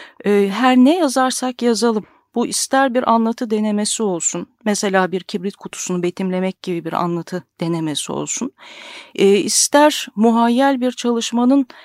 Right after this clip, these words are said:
içindekiler sayfasını hazırlamak olsun. Her durumda yazıda sadece o metin için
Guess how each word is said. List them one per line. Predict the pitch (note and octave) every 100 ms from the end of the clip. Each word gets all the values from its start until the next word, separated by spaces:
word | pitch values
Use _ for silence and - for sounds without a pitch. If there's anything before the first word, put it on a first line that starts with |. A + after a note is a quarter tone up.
| - - -
içindekiler | - G#3 B3 B3 B3 - C4 D4+
sayfasını | - A#3+ G#3 F3+ - F3+
hazırlamak | E3+ D#3+ E3+ E3 E3 D#3+ -
olsun. | D3+ - - F#4+ - - - - -
Her | - C4 F#4+
durumda | D#4 A3 F#3 E3 G3+ E4 - _ _ _ -
yazıda | G#3 A#3+ A#3+ C4 G#3 B3+ _ _ _ _
sadece | - C#4+ F#4 F4+ C4
o | C4 B3+
metin | D4 C#4 F4+
için | C4+ -